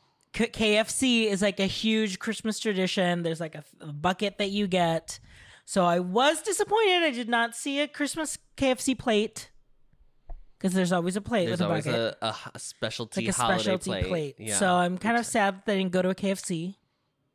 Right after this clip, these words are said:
Speaker 1: But, you know, whatever.
Speaker 2: It is what it is. So they go to lunch, and Tsuge, uh, first of all, I have to say, before we even talk about it, I've never mentioned on the show, this is my last chance to mention it,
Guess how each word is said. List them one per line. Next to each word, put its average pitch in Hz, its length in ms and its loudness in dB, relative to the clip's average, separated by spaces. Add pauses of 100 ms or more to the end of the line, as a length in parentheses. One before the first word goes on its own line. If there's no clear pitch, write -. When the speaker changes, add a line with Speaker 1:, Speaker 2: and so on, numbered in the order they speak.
(1120)
Speaker 1:
But, 180 160 -8 (100)
you 214 120 -14
know, 185 120 -12 (260)
whatever. 180 260 -12
Speaker 2:
It 120 80 -4
is 113 180 -6
what 113 80 -4
it 107 100 -4
is. 98 360 -8 (500)
So - 120 -14
they 135 100 0
go 143 140 2
to 156 80 2
lunch, 123 720 -4 (560)
and 117 600 -2 (680)
Tsuge, 120 920 -2 (880)
uh, 160 120 -2
first 202 240 -2
of 202 40 0
all, 196 60 2
I 165 120 2
have 165 240 -4
to 175 100 -8
say, 127 220 0
before 127 320 -4
we 175 120 0
even 143 300 -2
talk 131 280 -2
about 156 280 0
it, 190 160 -4 (240)
I've 139 160 -2
never 151 200 2
mentioned 185 300 0
on 170 60 0
the 165 80 -2
show, 147 180 0
this 135 100 -2
is 143 40 -12
my 127 100 0
last 123 320 0
chance 160 200 -4
to 156 60 -6
mention 123 320 -2
it, 101 200 -4